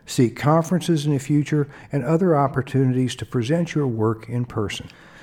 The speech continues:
Now, if you're low on a risk-taking scale, and it makes you a bit nervous to tell an executive you're planning to publish the work when you're not sure <laughs> anyone would want to publish it, then devote some time to identifying, if not confirming, avenues for publication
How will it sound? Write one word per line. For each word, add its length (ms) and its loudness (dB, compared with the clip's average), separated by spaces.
Now, 440 4
if 200 -2
you're 140 8
low 240 6
on 100 6
a 60 6
risk-taking 760 2
scale, 460 -4
and 300 4
it 140 0
makes 260 2
you 80 8
a 40 6
bit 180 6
nervous 380 4
to 80 -4
tell 200 4
an 60 6
executive 560 0
you're 100 -2
planning 340 2
to 80 -4
publish 500 0
the 100 -6
work 360 0
when 340 0
you're 160 2
not 200 2
sure 260 0
<laughs> 40 0
anyone 340 4
would 160 -2
want 200 2
to 80 -4
publish 380 -4
it, 140 -6
then 120 4
devote 300 4
some 140 0
time 480 2
to 100 0
identifying, 800 0
if 140 0
not 280 2
confirming, 680 2
avenues 540 4
for 140 -4
publication 840 -2